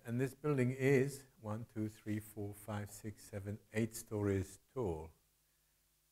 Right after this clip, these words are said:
but appears to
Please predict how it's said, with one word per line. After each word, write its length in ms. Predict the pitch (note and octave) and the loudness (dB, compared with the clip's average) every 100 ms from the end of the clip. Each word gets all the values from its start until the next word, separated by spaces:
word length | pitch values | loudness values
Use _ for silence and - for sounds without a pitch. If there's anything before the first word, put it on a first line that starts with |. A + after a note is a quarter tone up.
| _ _ _ _ _ _ _ _ _ _ _ | _ _ _ _ _ _ _ _ _ _ _
but 120 | A2+ | -4
appears 880 | B2 A#2 - _ - - C#3 B2 G#2 | -4 -4 -12 _ -20 -4 -2 -2 -4
to 60 | - | -12